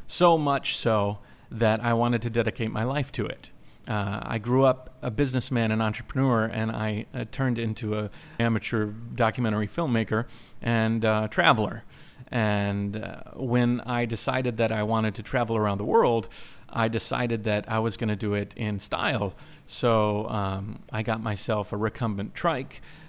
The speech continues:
uh, all the video equipment, lightest weight travel gear that I could find,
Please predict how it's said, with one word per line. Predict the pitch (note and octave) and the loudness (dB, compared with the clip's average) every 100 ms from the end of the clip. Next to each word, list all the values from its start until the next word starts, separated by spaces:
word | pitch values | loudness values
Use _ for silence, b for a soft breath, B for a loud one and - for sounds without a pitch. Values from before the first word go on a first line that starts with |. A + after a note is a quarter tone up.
| B | B
uh, | G#2+ G2+ G2 - | -2 0 -2 0
all | A#2+ A#2 | 2 2
the | A2 G#2+ G2+ G2+ G#2+ | 2 0 0 0 -2
video | A2+ D3 C#3 | -2 2 2
equipment, | C3+ - - C3+ B2 | 2 -2 -2 -2 -4
lightest | B2 A#2+ A#2+ - | 0 0 0 -2
weight | A#2+ A2+ | -4 -4
travel | - C#3 C3 | -2 -2 -2
gear | A#2+ B2 B2 B2 A#2+ B B - | -4 0 0 0 -2 B B -10
that | B2+ A#2 | -2 0
I | A2 | 0
could | A2 A#2 | -2 -4
find, | E3+ F3 D#3+ D3 | -2 0 -2 -4